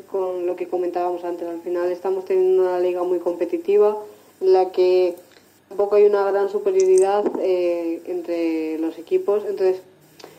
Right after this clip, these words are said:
eso también lleva a que sean partidos mucho más competitivos, mucho más largos, mucho más trabajados, y, y eso también lleva, pues, a alargar los partidos y que,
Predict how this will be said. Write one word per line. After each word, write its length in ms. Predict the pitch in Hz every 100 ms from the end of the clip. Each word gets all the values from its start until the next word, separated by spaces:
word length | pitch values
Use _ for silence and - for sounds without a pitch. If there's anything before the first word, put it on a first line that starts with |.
| _
eso 120 | -
también 340 | 202 196 190 190
lleva 240 | 190 196
a 80 | 190
que 100 | 190
sean 220 | 196 185
partidos 340 | 185 180 185 180
mucho 200 | 180 185
más 180 | 180
competitivos, 920 | - 185 190 - 185 180 208 214 214 196
mucho 220 | 185 185
más 160 | 185
largos, 420 | 180 196 208 202 196
mucho 220 | 196 190
más 180 | 190 185
trabajados, 760 | 190 185 190 190 190 196 208 - - - - _ _ -
y, 680 | 233 220 208 196 196 185 -
y 200 | 190 175
eso 260 | 170 180 180
también 260 | 180 185
lleva, 240 | 185 185 185
pues, 140 | 196
a 40 |
alargar 420 | 185 170 170 175 175
los 120 | 175
partidos 500 | 185 175 190 196 196
y 60 | 196
que, 680 | - 175 165 160 156 156